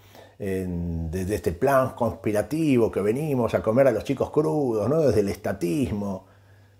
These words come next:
Bueno, esta es la gente que no quiere que se le cobre el impuesto a las, a las grandes fortunas.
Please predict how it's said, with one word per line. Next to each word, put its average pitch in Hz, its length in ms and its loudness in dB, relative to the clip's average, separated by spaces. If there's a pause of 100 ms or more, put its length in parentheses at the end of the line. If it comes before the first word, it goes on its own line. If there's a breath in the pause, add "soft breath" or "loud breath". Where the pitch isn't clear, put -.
(840 soft breath)
Bueno, 165 380 4
esta 262 160 -4
es 330 40 0
la 202 80 6
gente 175 240 2
que 143 60 2
no 143 100 4
quiere 156 140 0
que 131 100 0
se 120 120 2
le 113 100 0
cobre 135 360 6
el 110 100 -2
impuesto 117 300 2
a - 20 4
las, 101 260 0
a 90 580 -4
las 90 140 -8
grandes 104 260 -2
fortunas. 101 600 2